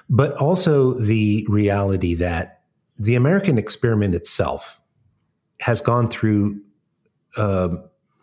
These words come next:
I think we sometimes anachronistically look at something like the Founding Fathers and assume that the Founding Fathers,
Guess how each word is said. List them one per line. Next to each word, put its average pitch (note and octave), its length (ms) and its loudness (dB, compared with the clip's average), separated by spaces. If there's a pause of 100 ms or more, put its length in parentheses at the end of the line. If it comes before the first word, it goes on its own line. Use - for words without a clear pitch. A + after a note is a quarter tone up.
(280)
I - 60 0
think F#3 160 4
we F3+ 80 4
sometimes F3 400 2
anachronistically A#2+ 1000 0
look A#2 400 0
at G#2 220 -2
something A2+ 360 0
like G2 420 -4 (800)
the A2+ 120 2
Founding A#2 380 2
Fathers G2 520 0
and A#2 120 0
assume C#3 340 2
that B2 120 0
the B2+ 80 -4
Founding B2+ 380 0
Fathers, G#2 640 0